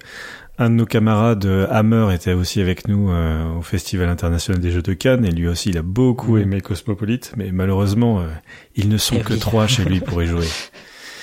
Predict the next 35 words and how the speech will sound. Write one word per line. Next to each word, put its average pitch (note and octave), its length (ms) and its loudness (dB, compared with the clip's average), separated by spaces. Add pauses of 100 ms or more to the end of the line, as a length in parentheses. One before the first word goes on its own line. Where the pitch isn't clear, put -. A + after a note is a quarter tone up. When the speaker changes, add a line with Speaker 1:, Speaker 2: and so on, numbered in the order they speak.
(440)
Speaker 1:
Et A#2+ 160 0
donc, A#2+ 260 0
il A2 140 4
a A2+ 80 6
essayé A2+ 400 2
toutes - 260 -6
les A2 560 2
configurations, G2+ 760 0
et A#2 80 4
donc, G#2 180 2
dans F#2 160 0
un F2+ 60 2
des F2 80 0
commentaires, F#2+ 540 0
il G2 80 0
nous F#2 140 0
dit A#2 180 0
que G2 200 -2 (520)
il G2 320 2
a F#2 640 2
fusionné A2+ 760 2
le G#2 140 2
rôle G2 220 0
du F2+ 80 -2
maître F2 180 0
d'hôtel F2+ 340 -2
avec D#2 240 -2
un G#2 240 2
rôle F2+ 220 -2
de E2+ 80 0
cuistot, A2 540 -2
et F2 80 0
que F#2+ 120 -4
ça D#2+ 200 -4
marche - 440 -4